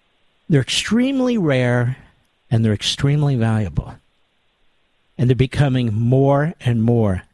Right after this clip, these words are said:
valuable. You are a Brazilian Paraíba. I have never said this to another politician. I have been watching you.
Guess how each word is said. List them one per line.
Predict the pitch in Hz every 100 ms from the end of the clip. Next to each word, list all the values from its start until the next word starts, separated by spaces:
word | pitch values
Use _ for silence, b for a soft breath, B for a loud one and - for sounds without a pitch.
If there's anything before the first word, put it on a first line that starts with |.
| -
valuable. | 101 87 76 76 - - _ _ _ _ _ _ _ _ _ _ _ _ _ _ -
You | 156 277
are | 277 240
a | 202
Brazilian | 127 139 123 120 175 180 170
Paraíba. | 135 139 131 120 117 85 76 - _
I | 202 254
have | 202 151
never | 123 139 185 190
said | - 156 147
this | 160 -
to | 123
another | 110 120 127
politician. | 123 113 117 - 113 90 92
I | 151 208
have | 165
been | 120
watching | 104 123 180 - 202
you. | 208 226